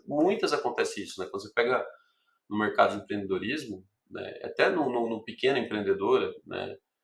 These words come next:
você vai ver que às vezes a empresa tá indo bem, tá, aí de repente ela tá indo mal, aí tá indo bem, tá indo mal, tá indo bem, tá indo mal.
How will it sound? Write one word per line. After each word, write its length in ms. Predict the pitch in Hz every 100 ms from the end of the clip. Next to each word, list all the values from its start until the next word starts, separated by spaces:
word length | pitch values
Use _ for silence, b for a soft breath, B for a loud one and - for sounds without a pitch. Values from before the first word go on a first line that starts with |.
| _ _ _ -
você 240 | - -
vai 180 | 127 -
ver 260 | 165 208 202
que 260 | - 117
às 60 | 101
vezes 140 | 120
a 40 | 135
empresa 280 | 131 135
tá 60 | 131
indo 140 | 123
bem, 300 | 120 156 165
tá, 80 | 160
aí 200 | 160 139
de 80 | 131
repente 280 | 131 135 135
ela 100 | 135
tá 80 | 135
indo 120 | 123
mal, 340 | 101 92 87
aí 100 | -
tá 80 | 123
indo 180 | 113 98
bem, 360 | 117 147 151
tá 120 | 143 143
indo 140 | 127
mal, 400 | 104 98 92 -
tá 120 | -
indo 120 | 98
bem, 300 | 98 131 139
tá 100 | 127
indo 100 | 113
mal. 400 | 101 92 87 80